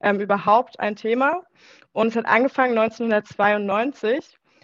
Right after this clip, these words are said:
Da hat, ähm, Temple Grandin, heißt sie, sie war selbst eine Autistin und hatte eine Familie, ähm, die in der Landwirtschaft tätig war.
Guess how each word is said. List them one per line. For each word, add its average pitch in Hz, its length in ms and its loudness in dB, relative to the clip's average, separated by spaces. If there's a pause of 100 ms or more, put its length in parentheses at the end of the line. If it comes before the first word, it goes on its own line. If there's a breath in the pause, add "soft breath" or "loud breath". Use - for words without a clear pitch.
(140 soft breath)
Da 208 200 2
hat, 214 340 0
ähm, 202 520 0
Temple 240 380 -2
Grandin, 262 680 -4
heißt 262 300 -2
sie, 302 280 -8 (300)
sie 214 260 -8
war 202 200 2
selbst 202 380 0
eine 208 180 -2
Autistin 277 680 -4
und 202 220 -8
hatte 220 280 0
eine 220 180 -2
Familie, 233 720 -2 (400 loud breath)
ähm, 208 520 2
die 220 220 -6
in 214 80 0
der 208 80 4
Landwirtschaft 233 500 0
tätig 185 380 -10
war. 170 320 -2